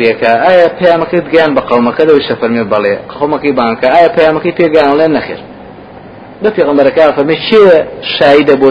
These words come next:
تۆ کە تۆ ئەمە دیارە غەیری نوحە کە پەیامی، پەیامەکەت گەیاندووە بە قەومەکەت؟» ئەویش دەڵێ: «ئومەتی پیانسەم، ئومەتی محەممەدی صلی الله عليه وسلم.» ئەمە پێغەمبەری تیان سەڵسەم، بەس ئومەت محەممەدی صلی الله عليه وسلم. ئەویش ئەفەرمێ: «ئەچون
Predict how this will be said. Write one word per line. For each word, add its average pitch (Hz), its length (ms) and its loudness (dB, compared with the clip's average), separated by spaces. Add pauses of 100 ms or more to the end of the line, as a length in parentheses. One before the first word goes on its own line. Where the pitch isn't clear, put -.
تۆ 147 160 -2
کە 123 120 -4
تۆ 143 80 0 (120)
ئەمە 117 180 -8
دیارە 131 280 0
غەیری 123 280 -2
نوحە 87 240 -14 (520)
کە 156 120 2 (500)
پەیامی، 139 440 0 (380)
پەیامەکەت 135 480 0
گەیاندووە 120 360 2
بە 110 100 -2
قەومەکەت؟» 113 480 0
ئەویش 196 320 4
دەڵێ: 180 200 4 (200)
«ئومەتی 202 400 0
پیانسەم، 131 460 -2
ئومەتی 147 360 -2
محەممەدی 107 460 -6
صلی 87 160 -8
الله 78 160 -4
عليه 76 120 -8
وسلم.» - 180 -20 (500)
ئەمە 127 260 0
پێغەمبەری 135 300 2
تیان 127 200 0
سەڵسەم، 98 280 -6
بەس 143 160 0
ئومەت 160 240 -2 (100)
محەممەدی 120 400 -4
صلی 101 160 -6
الله 90 200 -6
عليه 87 160 -10
وسلم. - 160 -20 (1400)
ئەویش 220 320 0
ئەفەرمێ: 190 420 2 (1600)
«ئەچون 190 220 0